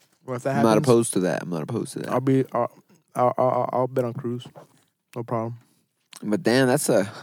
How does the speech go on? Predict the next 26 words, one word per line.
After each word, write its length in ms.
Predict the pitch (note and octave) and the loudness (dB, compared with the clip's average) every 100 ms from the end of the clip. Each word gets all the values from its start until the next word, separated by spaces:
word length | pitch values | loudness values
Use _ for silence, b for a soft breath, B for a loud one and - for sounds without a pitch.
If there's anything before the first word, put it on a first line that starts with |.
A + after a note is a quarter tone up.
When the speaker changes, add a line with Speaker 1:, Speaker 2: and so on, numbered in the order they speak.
| - | -6
Speaker 2:
hell 180 | C3+ B2 | 0 2
of 120 | G#2 | 4
a 140 | G2 G2 B _ _ _ _ _ _ _ _ _ _ | 2 0 B _ _ _ _ _ _ _ _ _ _
t-, 80 | - | -6
top 240 | - A2 - | -2 -2 -2
the, 160 | D#2 - _ _ | -10 -10 _ _
the, 140 | - - _ | -12 -12 _
you 240 | F#3+ A2+ B2 | -14 -10 -4
think 240 | D3 C3 | -2 4
that 200 | C3+ C3+ | 4 4
fight 140 | C#3 | 4
will 200 | C3 B2 A2 - | 6 4 0 -8
make 280 | G#2 A#2 A#2+ | -4 -2 -2
him 120 | A2 | -2
top, 280 | - A2+ A2 _ | 0 0 -2 _
um, 280 | G2+ G#2+ F#2 | -2 -2 -4
crack 240 | F#2 B2 - | -2 -2 -2
the 80 | A2+ | -4
top 240 | B2+ G2+ | -2 0
five? 260 | A2+ B2+ D3+ _ _ _ _ _ _ _ _ _ _ _ _ _ | 0 -2 -4 _ _ _ _ _ _ _ _ _ _ _ _ _
Speaker 1:
Um, 240 | B2 A#2 A2 | 0 0 0
Sean? 360 | - C3+ G3 - _ | 0 0 -2 -8 _
Speaker 2:
Mm-hmm. 240 | B2 B2+ C#3+ | -6 -4 0
Speaker 1:
Oh, 120 | C#3+ | 0
for 120 | A#2 | -2
sure. 320 | G2+ C3+ A#2 | -6 -6 -6